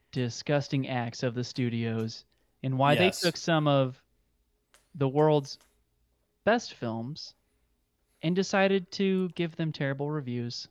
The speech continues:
Speaker 1: <sighs> It's important. I,
Speaker 2: Nothing
Speaker 1: I didn't mean to interrupt, but it is important
Speaker 2: No.
Speaker 1: to talk about it on the same podcast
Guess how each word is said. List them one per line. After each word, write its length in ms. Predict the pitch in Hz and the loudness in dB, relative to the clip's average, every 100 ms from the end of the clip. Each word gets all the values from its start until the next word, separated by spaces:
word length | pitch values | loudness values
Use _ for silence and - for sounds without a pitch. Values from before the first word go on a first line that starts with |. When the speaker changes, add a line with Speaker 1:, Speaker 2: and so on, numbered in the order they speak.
| _ _ _ _ _ - | _ _ _ _ _ -20
Speaker 1:
<sighs> 100 | - - - _ _ - _ _ _ - - - - - - - | -20 -20 -20 _ _ -20 _ _ _ -20 -18 -16 -16 -18 -6 0
It's 200 | 196 269 | 6 8
important. 360 | 269 269 240 175 | 12 10 12 10
I, 80 | |
Speaker 2:
Nothing 140 | 226 175 | 10 12
Speaker 1:
I 200 | 190 196 - 165 | 10 10 4 4
didn't 180 | 247 | 6
mean 100 | 269 | 6
to 60 | 233 | 4
interrupt, 360 | 190 175 135 - | 4 6 6 6
but 120 | 151 | 6
it 180 | 170 220 | 6 4
is 120 | 226 | 2
important 440 | 226 - 196 175 | 2 8 8 8
Speaker 2:
No. 80 | 165 - | 0 -6
Speaker 1:
to 60 | |
talk 340 | 151 170 160 - | 6 8 8 6
about 280 | 135 123 123 | 0 2 2
it 120 | 127 | 0
on 200 | - 156 | 0 2
the 80 | 170 | 0
same 260 | - 170 160 | -2 -2 0
podcast 540 | 156 147 - 135 | 2 2 2 0